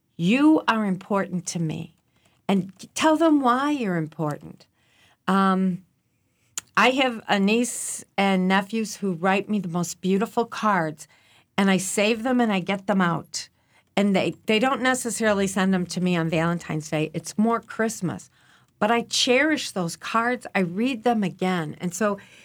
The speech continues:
you know, if there's somebody in your life that could use a little perking up, if there's somebody in a nursing home or in the hospital or, you know, maybe just somebody in your family that doesn't get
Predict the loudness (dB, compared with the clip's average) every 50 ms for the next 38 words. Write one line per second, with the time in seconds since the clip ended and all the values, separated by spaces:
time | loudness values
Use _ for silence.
0 | -20 _ _ _ -2 0 2 2 4 2 2 -2 -2 -2 -2 -2 -2 -2 -2 0
1 | 0 0 2 2 2 2 4 4 2 2 0 0 -2 0 0 0 0 0 0 -2
2 | -2 0 2 2 2 2 2 0 -2 -6 -10 -20 _ _ _ _ _ _ _ _
3 | _ _ _ _ _ _ _ _ _ -2 -2 -2 0 -2 0 0 2 0 0 2
4 | 0 -2 0 2 2 2 2 -2 -6 -4 0 0 0 0 0 -2 0 2 2 2
5 | 0 -2 -6 -8 -8 -6 -4 -6 -4 -4 -4 -4 -2 -2 0 0 0 -2 0 -2
6 | -2 -2 -2 -2 0 0 0 -2 -2 -4 -2 0 0 0 0 0 -2 0 0 2
7 | 2 2 2 2 0 0 -2 -2 -6 -16 -20 -18 -20 -14 -2 2 2 2 4 2
8 | 0 2 2 2 2 2 2 -2 -6 -4 -2 0 2 2 2 2 2 0 -2 -6
9 | _ _ _ _ _ _ _ _ _ -2 0 2 4 4 2 2 0 0 -2 -4
10 | -6 -8 -14 _ _ _ _ 0 2 4 4 2 0 0 2 4 4 4 4 2
11 | 0 0 0 -2 0 0 2 4 4 4 4 2 2 0 2 0 0 -2 -2 -2
12 | 0 0 2 2 2 2 2 2 2 0 0 -2 -4 -4 -2 0 0 0 0 -2
13 | -4 -4 -4 -2 -2 0 0 0 -4